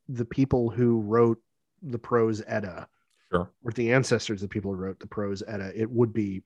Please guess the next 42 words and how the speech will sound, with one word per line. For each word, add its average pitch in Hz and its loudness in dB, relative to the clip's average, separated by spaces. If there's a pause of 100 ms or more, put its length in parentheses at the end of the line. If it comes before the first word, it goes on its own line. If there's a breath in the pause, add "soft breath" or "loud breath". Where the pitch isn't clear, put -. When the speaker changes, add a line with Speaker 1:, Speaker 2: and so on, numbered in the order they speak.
Speaker 1:
Ashkenazim, 90 -8 (100)
'cause 101 -10
that's 90 -12
the 135 -4
Speaker 2:
Yep, 107 6
Speaker 1:
part 110 -2
of 98 -4
Speaker 2:
yep. 98 0
Speaker 1:
Europe 92 -10
we're 95 -16
talking 87 -16
about, - -20
right? - -18 (1500 soft breath)
So 143 4
the 127 2
earliest 202 6
documented 127 0
presence 110 -4
of 117 -6
Jews 104 0
in 104 -12
Central 117 -2
Europe 120 4 (640 soft breath)
dates 127 2
to 127 -10
the 120 -2
second 160 2
century 123 0
C - -4
E. 104 -4 (460)
Speaker 2:
Mm-hmm. 131 2 (640)
Speaker 1:
And 123 2
this 120 2
is 120 0
in 117 4
what 117 2
was 117 4
the 107 -2
Roman 123 2
province 117 -2
of 110 -4
Pannonia. 110 0